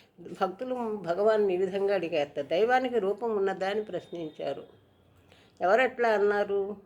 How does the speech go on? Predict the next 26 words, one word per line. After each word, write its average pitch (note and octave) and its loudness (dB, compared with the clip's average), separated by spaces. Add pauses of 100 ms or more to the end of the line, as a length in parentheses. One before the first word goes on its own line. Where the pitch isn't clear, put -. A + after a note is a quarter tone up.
(520)
"సరే, G3+ 4
దైవానికి A#3 4
రూపం A#3 2
లేనప్పుడు A3 2
విగ్రహారాధనలు G3 2
ఎందుకు?" F#3 -4
అని F3 -2
చెప్పి F3 -4
వాళ్ళు E3+ -2 (140)
అడిగారు. D3 0 (600)
అడిగితే F#3 0
మహర్షి F#3+ 0
చెబుతున్నారు, F3 -2
"ఇదిగో, G#3 2
దైవాన్ని A#3+ 4
వాని G3+ 4
పాటుకు G#3 0
వాన్ని F3+ 2
వదిలేయి, F3 -2 (500)
అతన్ని A3+ 6
గురించి A3+ 4
మనకేమీ A3 4
తెలియదు. F#3 0
నీ F#3+ 2
సంగతి A3 2
ఏమిటి? F3+ 0